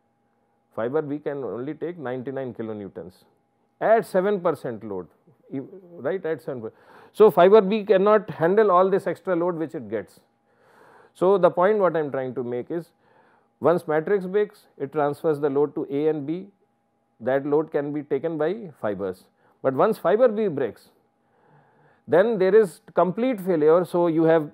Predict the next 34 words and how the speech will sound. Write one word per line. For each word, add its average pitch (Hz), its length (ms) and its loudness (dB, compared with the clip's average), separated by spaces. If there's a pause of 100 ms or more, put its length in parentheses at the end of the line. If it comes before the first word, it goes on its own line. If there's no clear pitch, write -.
(160)
one 147 260 0
point 185 280 -2
seven 185 240 -4
percent 185 400 -6
failure, 185 360 -6 (600)
more 165 300 2
load, 180 340 2 (260)
two 190 140 2
percent 185 380 -4
failure, 190 340 -4 (220)
and 175 180 -2
then 208 220 -2
all 208 200 4
of 214 120 0
a 208 80 2
sudden 220 280 2
seven 196 320 2
percent 185 440 -2
also 165 340 -2
strain 160 320 -6
gets 143 240 -4
generated 151 560 -6 (600)
and 165 260 2 (140)
everything 135 380 -4
fails. 85 400 -10 (800)
So, 135 500 0 (480)
the 113 120 -2
question, 208 600 -2 (760)
the 135 160 -8
answer 185 460 0
to 180 160 -6
this 170 180 -2
first - 320 -2
question 117 600 -6